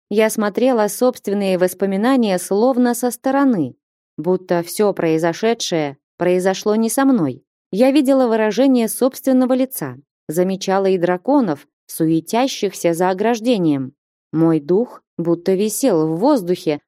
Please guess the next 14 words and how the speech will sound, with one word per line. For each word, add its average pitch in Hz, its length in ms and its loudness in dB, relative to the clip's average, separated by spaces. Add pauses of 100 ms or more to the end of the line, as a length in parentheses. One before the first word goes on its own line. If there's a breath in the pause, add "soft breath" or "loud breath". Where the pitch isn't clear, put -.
посматривая 233 800 0 (100)
и 277 120 2
анализируя 240 920 2
происходящее. 208 1000 -2 (520)
На 160 160 4
миг 175 440 -2 (100)
стало 247 420 -2
страшно. 147 680 -8 (440)
Загон. 156 800 0 (560)
Черная 214 440 0
клякса. 175 600 -6 (340)
Моя 147 440 0
жизненная 180 760 -4
сила. 139 540 -8